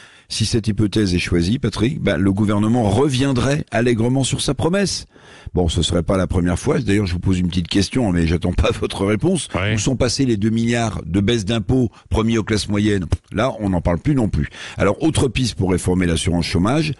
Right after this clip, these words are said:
Speaker 1: toucher à la durée de la période travaillée, euh, pour toucher les allocations chômage. Aujourd'hui, il faut avoir travaillé six mois sur les deux dernières années. C'est une piste. Et puis la dernière piste, euh, c'est celle qui a la préférence de Gabriel Attal, il l'a dit, euh, hier soir,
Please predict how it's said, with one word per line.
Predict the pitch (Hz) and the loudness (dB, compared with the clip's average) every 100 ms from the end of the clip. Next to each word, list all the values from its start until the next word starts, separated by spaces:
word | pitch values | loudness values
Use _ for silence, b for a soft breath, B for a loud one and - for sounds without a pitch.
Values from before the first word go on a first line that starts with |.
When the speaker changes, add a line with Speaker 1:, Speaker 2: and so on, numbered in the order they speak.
| B - | B 0
Speaker 1:
toucher | 147 - 131 147 - | 2 2 0 0 -2
à | 95 | -2
la | 98 | 0
durée | 82 87 104 - | 2 0 0 -2
de | - | 0
la | 87 | 0
période | 78 80 87 90 | 0 0 0 0
travaillée, | - 82 80 113 165 - B B B B | 0 2 2 2 0 -6 B B B B
euh, | 82 | -4
pour | 69 90 | 0 0
toucher | - 90 - | 0 0 2
les | 160 98 | 2 2
allocations | 90 80 80 95 | 0 0 -2 0
chômage. | - 85 139 | 0 0 2
Aujourd'hui, | 120 101 107 143 | 2 2 0 0
il | |
faut | - | 0
avoir | 101 92 | 0 0
travaillé | 101 95 90 | 0 2 2
six | - 147 | 0 0
mois | 143 147 - | 0 0 -2
sur | - | 0
les | 98 | 0
deux | 92 98 | 0 0
dernières | 95 87 82 | 0 0 0
années. | 85 117 170 B B B B B | 2 2 0 B B B B B
C'est | - 156 | -2 0
une | 165 | 2
piste. | 120 113 - | 2 0 0
Et | 98 | -2
puis | 143 | 0
la | 139 | 0
dernière | 131 160 151 | 0 0 0
piste, | 110 165 175 - - - | 0 0 -2 -8 -8 -2
euh, | 104 101 98 | 0 0 0
c'est | 95 - 123 | -2 -2 0
celle | 110 165 151 | 0 0 0
qui | - | 0
a | |
la | 123 | 0
préférence | - 127 117 110 87 - - | 0 -2 0 0 -2 -6 -6
de | 82 | -2
Gabriel | 85 87 90 82 | 0 2 2 0
Attal, | 80 127 175 | 0 0 0
il | 113 | 0
l'a | 95 | 0
dit, | 95 107 82 | 2 2 2
euh, | 76 | 0
hier | 76 80 | 0 0
soir, | - 113 156 165 | 0 2 2 -2